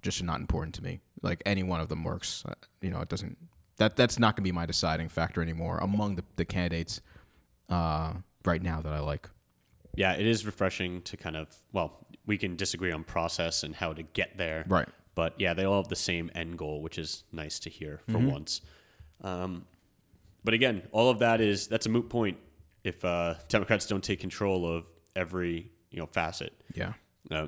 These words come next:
Speaker 2: the Dems need to win the White House. They need to win the Senate and keep control of the House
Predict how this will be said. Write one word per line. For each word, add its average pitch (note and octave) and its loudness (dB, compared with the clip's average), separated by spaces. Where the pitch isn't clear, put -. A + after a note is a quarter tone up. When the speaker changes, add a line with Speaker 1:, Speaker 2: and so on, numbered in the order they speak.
Speaker 2:
the F2+ -16
Dems G2 -2
need G2+ 0
to F#2 2
win F2+ -2
the F#2 -2
White F2 0
House. E2+ -2
They F2 -4
need F2 -4
to - -8
win E2+ -2
the D#2+ -6
Senate D#2+ -4
and D#2+ -6
keep - -4
control E2 -6
of D#2+ -6
the D#2 -8
House E2+ -6